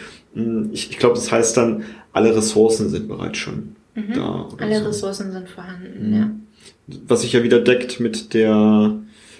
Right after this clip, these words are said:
Speaker 1: Haltung beim, bei den Communities of Practice,
Speaker 2: Mhm.
Speaker 1: mit, äh, die, die da sind, sind genau die richtigen.
Speaker 2: Was übrigens auch bedeuten würde, wir müssen Leute nicht verändern.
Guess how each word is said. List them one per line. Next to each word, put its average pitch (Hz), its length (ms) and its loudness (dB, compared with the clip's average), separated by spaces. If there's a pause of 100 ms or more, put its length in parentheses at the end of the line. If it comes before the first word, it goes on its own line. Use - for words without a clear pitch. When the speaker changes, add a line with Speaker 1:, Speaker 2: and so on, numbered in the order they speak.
Speaker 1:
Haltung 110 600 0 (220)
beim, 104 720 0 (140)
bei 107 80 -4
den 107 120 4
Communities 113 580 0
of - 140 -10
Practice, 127 680 2
Speaker 2:
Mhm. 117 60 -6
Speaker 1:
mit, 107 200 -4 (420)
äh, - 40 -14 (260)
die, 123 120 0
die 117 140 2
da 110 240 4
sind, 110 200 2
sind 107 180 -4
genau 107 220 2
die 104 100 0
richtigen. 113 720 0
Speaker 2:
Was 214 200 4
übrigens 214 340 2
auch 214 160 -2
bedeuten 202 500 -2
würde, 202 240 -4
wir 190 100 -10
müssen 190 280 -8
Leute 180 280 -8
nicht 180 180 -12
verändern. 226 580 0